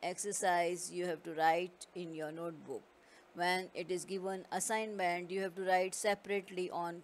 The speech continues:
paper, and by using M C B app, you have to upload it on computer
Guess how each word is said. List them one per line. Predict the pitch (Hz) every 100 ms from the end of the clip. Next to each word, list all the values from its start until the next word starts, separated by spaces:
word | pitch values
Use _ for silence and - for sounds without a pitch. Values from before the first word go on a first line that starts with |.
| -
paper, | 190 175 - 160 139 - - - - _ 175
and | 175 175 180 -
by | 180 165
using | 180 185 175 185
M | - 185
C | 185 202
B | 185 190 -
app, | 160 156 -
you | 185
have | 175 -
to | 175 -
upload | 160 - 190 190
it | 185 180 - 165
on | 165 165 160
computer | 170 165 180 175 175